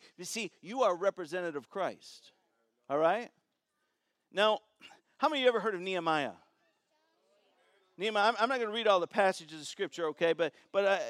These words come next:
Nehemiah was one who was put in charge of going back to Jerusalem after the exile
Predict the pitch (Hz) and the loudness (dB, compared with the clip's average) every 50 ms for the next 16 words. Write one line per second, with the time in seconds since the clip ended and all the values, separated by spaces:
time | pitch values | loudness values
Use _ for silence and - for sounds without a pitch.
0 | 113 - 208 233 302 320 339 330 294 269 247 240 226 196 175 156 165 156 - _ | -10 -8 -6 -4 0 0 0 0 2 2 2 4 4 4 2 2 0 -4 -10 _
1 | _ _ _ _ _ _ _ _ _ - 208 226 208 - 190 196 240 247 269 269 | _ _ _ _ _ _ _ _ _ 0 2 2 2 0 -2 -2 0 0 0 0
2 | 247 247 247 226 202 - - - 262 262 240 226 202 165 - - 226 220 214 196 | -2 -4 -2 -2 -4 -4 -4 -6 -8 -6 -6 -6 -8 -8 -4 0 2 4 4 4
3 | 185 185 185 - 185 180 160 139 202 226 240 233 214 165 208 214 226 240 - 233 | 4 2 0 -2 -6 -8 -4 -2 -2 -2 -2 -4 -2 0 2 2 2 0 -2 -8
4 | 202 180 208 208 220 220 226 - - - 170 156 160 160 156 - - - - - | -12 -12 -8 -6 -6 -6 -6 -8 -8 -6 -4 -4 -4 -4 -6 -12 -18 -4 2 4
5 | 196 240 240 - 247 226 226 202 208 202 - - - 180 156 151 147 147 143 | 4 4 2 0 -6 -6 0 2 2 2 0 0 0 4 4 6 6 4 2